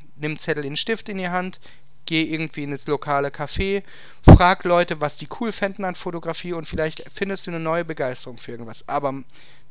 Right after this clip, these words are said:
das, weißt du, das ist dann, mach was anders als sonst. Und das ist manchmal sehr schwer, aus seinem eigenen Muster auszubrechen. Ja, das ke-, also kenn ich nicht, ke-,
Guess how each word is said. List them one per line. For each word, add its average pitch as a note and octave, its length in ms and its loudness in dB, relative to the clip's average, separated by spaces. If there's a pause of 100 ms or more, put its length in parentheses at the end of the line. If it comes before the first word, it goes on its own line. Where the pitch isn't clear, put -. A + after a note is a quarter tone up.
das, - 240 -4
weißt E3 180 -2
du, F#3 40 -12
das E3 180 -8
ist F3+ 180 -10
dann, D#3 240 -4 (400)
mach F#3+ 180 0
was G3 160 -2
anders C#3+ 580 -6 (200)
als C3+ 260 -6
sonst. A2+ 360 -8
Und C#3 240 -6
das E3+ 100 -2
ist - 240 -10 (380)
manchmal D#3+ 360 -2
sehr D#3 200 0
schwer, D#3 440 2 (260)
aus C#3+ 220 -4
seinem C#3 280 0
eigenen C#3+ 320 -4
Muster C#3+ 340 -4
auszubrechen. B2+ 760 -6 (1000)
Ja, B2 240 -2 (200)
das - 260 -6
ke-, D#3+ 200 -4 (140)
also C#3+ 160 -6
kenn D#3 180 -2
ich D3 160 -4
nicht, - 300 -10 (160)
ke-, - 180 -10